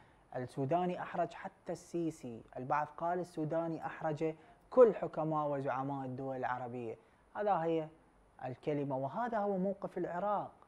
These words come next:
نعم، هذا هو موقف العراق. خلينا نشوف التعليقات حول ما، آه، سمعتموه. محمد يقول: "موقف مشرف، بارك الله بيك"، يقول محمد. رحمن يقول:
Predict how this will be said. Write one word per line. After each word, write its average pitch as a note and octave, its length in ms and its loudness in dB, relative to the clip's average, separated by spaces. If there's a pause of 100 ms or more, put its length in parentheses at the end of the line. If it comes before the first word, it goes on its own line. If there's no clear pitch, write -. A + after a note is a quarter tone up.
(160)
نعم، F3+ 320 -4 (120)
هذا A3 180 -4
هو G3 140 -2
موقف D3+ 360 -10
العراق. A#2 400 -8 (420)
خلينا A#3 360 8
نشوف C4+ 400 4 (420)
التعليقات F#3 880 6
حول A#3 440 8 (500)
ما، E3+ 360 6 (440)
آه، B2 120 -4
سمعتموه. B2+ 720 -4
محمد G#3 380 6
يقول: A#3 440 10
"موقف B3 600 10
مشرف، A3+ 580 8 (640)
بارك F3+ 640 12
الله G3 340 10
بيك"، F#3+ 420 4 (340)
يقول E3 420 4
محمد. C3+ 420 -8 (920)
رحمن D#3 400 0
يقول: G#3+ 540 6